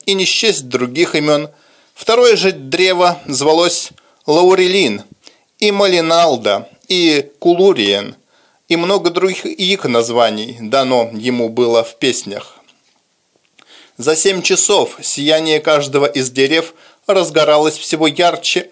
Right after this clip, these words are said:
и вновь угасая сходило на нет, и каждое вновь пробуждалось к жизни за час до того,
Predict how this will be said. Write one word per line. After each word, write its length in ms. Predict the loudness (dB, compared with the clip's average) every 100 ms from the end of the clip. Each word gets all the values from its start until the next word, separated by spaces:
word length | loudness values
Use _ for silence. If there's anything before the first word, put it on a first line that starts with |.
| -6
и 60 | -4
вновь 380 | 0 0 0 -6
угасая 560 | -2 0 2 2 2
сходило 560 | -2 -2 -4 -2 0 0
на 160 | 0 -2
нет, 360 | -2 -6 -10 _ _ _ _ -6
и 100 | -4
каждое 640 | 0 0 0 0 2 2
вновь 340 | 0 0 0 0
пробуждалось 720 | -2 0 0 2 2 2 -2
к 120 | -2
жизни 400 | 0 -2 -2 -6
за 200 | -4 -4
час 280 | 0 -2 -2
до 140 | -2 0
того, 440 | 0 2 0